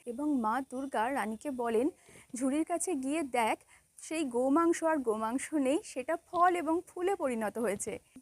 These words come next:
সেই ফল আর ফুলটা রাজার কাছে নিয়েই যা, নিয়ে গিয়ে রাজাকে দেখা।" রানী তারপর ঝুড়ির কাছে যায় এবং ঝুড়ির যে চাপা ছিল সেই ঢাকনাটা খুলে দেখে, হ্যাঁ, সত্যিই তো গোমাংসের জায়গায় কীভাবে ফল আর ফুলে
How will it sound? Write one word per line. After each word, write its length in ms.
সেই 260
ফল 380
আর 120
ফুলটা 540
রাজার 360
কাছে 280
নিয়েই 420
যা, 220
নিয়ে 220
গিয়ে 220
রাজাকে 440
দেখা।" 360
রানী 280
তারপর 300
ঝুড়ির 340
কাছে 300
যায় 420
এবং 360
ঝুড়ির 440
যে 140
চাপা 360
ছিল 240
সেই 160
ঢাকনাটা 540
খুলে 420
দেখে, 280
হ্যাঁ, 280
সত্যিই 580
তো 200
গোমাংসের 520
জায়গায় 460
কীভাবে 500
ফল 340
আর 180
ফুলে 260